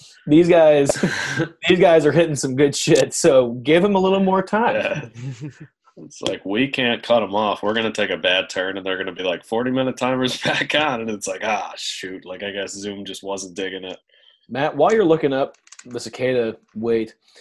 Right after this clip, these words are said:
Speaker 1: um, do you have any, like, knowledge as to why a supervolcano would be, like, something to be worried about, other than, like, the, the earthquakes going on?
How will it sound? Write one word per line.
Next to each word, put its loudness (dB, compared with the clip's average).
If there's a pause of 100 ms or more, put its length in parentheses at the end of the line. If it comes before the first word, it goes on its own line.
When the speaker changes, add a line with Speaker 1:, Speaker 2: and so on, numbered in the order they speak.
(500)
Speaker 1:
um, -4 (380)
do -6
you 2
have 2
any, 0
like, -4 (280)
knowledge -4
as -4
to -12
why -4
a -4
supervolcano -8
would -8
be, -8
like, -10 (920)
something -8 (460)
to -12
be -2
worried -6
about, -6
other -4
than, -2
like, -10
the, -10 (640)
the -10
earthquakes -4
going -4
on? -14